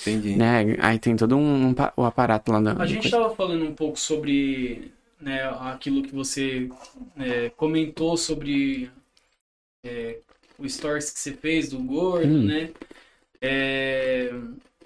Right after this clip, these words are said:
Speaker 3: e teve uma galera que se sentiu mal com isso, né? E você comentou que você é gay, né?
Speaker 2: Uhum.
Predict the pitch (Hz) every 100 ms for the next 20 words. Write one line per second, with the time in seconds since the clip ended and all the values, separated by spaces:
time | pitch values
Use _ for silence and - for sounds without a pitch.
0 | _ - - _ 151 156 165 - 175 185
1 | 185 185 175 170 175 - - - 202 202
2 | 202 196 196 226 196 175 - 143 139 147
3 | 151 151 160 - 170 170 170 170 170 165
4 | 165 156 180 185 160 131 127 - 127 131
5 | - 139 156